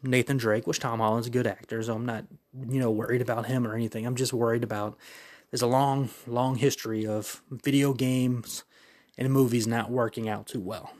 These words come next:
Long history of it. It's kind of gotten better over the years, but still, you know, that kind of lingering thing in the background is like,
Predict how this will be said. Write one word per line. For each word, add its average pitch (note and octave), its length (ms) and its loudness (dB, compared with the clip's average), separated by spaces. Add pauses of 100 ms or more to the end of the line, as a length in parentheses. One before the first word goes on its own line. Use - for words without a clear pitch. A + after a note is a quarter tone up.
(160)
Long B2+ 320 2
history A#2+ 340 2
of G#2+ 80 2
it. A2+ 40 -4
It's C3+ 100 -6
kind C#3 180 2
of C3+ 60 0
gotten C3 240 0
better A2+ 280 4
over A2 180 0
the A2+ 100 -4
years, A2 340 -2
but A2 220 -6 (180)
still, A#2 420 -2 (180)
you B2+ 100 -4
know, A#2+ 160 0
that A2+ 340 -6
kind A#2+ 180 -2
of A2 140 -4
lingering B2 460 0
thing B2 260 0
in A#2+ 80 0
the A#2+ 60 0
background A2+ 480 -4
is A2 100 -6
like, A2 220 -4